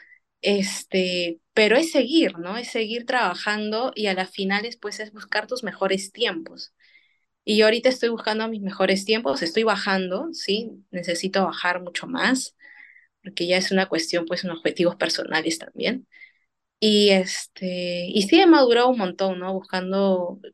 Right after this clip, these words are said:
poniendo de por sí, este, priorizando la bajada de mis tiempos, ¿no? Y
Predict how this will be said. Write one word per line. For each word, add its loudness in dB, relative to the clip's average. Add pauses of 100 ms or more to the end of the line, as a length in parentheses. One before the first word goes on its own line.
(340)
poniendo 4
de 2
por -4
sí, -6
este, -8
priorizando 2 (260)
la 2
bajada -2
de -2
mis -8
tiempos, -14
¿no? -14 (500)
Y 8